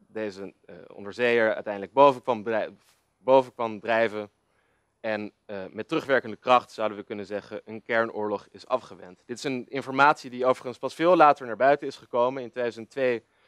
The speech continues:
toen Archipov zelf, eh, overleed. En sindsdien zijn veel historici het erover eens, kunnen we inderdaad zeggen dat dit een moment was waarop de geschiedenis met gemak anders had kunnen lopen, waarop dat bijna was gebeurd.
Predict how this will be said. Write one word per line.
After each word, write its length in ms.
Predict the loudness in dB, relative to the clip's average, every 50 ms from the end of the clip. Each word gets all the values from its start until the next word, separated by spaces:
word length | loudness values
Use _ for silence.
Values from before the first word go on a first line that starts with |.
| _ _ _ _ _
toen 220 | -10 -8 -6 -2
Archipov 420 | 0 0 0 0 -2 -8 -8 -8 -2
zelf, 520 | 4 6 8 8 8 6 2 -16 -20 _ _
eh, 260 | -16 -14 -12 -10 -8
overleed. 560 | -8 -8 -6 -4 0 2 2 2 2 -2 -8 _ _ _ _ _ _ _ _ _ _ _ _ -20
En 100 | -16 -10
sindsdien 600 | -8 -8 -8 -8 -4 0 2 2 2 2 0 -6
zijn 280 | -8 -8 -6 -6 -6
veel 200 | -4 -4 -4 -4
historici 580 | -4 -8 -12 -8 -4 -4 -4 -4 -6 -10 -12 -14
het 100 | -10 -4
erover 300 | 0 0 0 0 0 -6
eens, 360 | -6 -6 -6 -8 -12 -20 _ _ _ _ _ _ _ _ _ _ _
kunnen 240 | -8 -6 -6 -4 -4
we 140 | -4 -6 -6
inderdaad 420 | -6 -4 2 4 4 4 4 2
zeggen 300 | -4 -6 -6 -6 -10 -10
dat 160 | -10 -10 -4
dit 180 | -2 -4 -2 -2
een 100 | -4 -8
moment 420 | -8 -6 -4 -2 -2 -2 -2 -2
was 400 | 2 2 2 2 2 -4 -20 _ _ _ _ _ _ _ _ _ _
waarop 240 | -4 -2 -2 -2 -2
de 60 | -4
geschiedenis 500 | -14 -14 -14 -12 -10 -8 -6 -6 -6 -6
met 200 | -4 -4 -4 -4
gemak 420 | -4 -8 -4 2 4 4 4 _ _ -20 _ -6
anders 260 | -4 -4 -4 -6 -8
had 180 | -10 -12 _
kunnen 220 | _ -18 -18 -16 -14
lopen, 340 | -14 -14 -14 -14 -18 -14 -14
waarop 240 | -12 -12 -12 -8
dat 220 | -8 -10 -10 _ -4
bijna 380 | 0 2 2 2 2 2 2
was 180 | 2 0 -2 -2
gebeurd. 500 | -8 -16 -10 -8 -8 -8 -8 _ _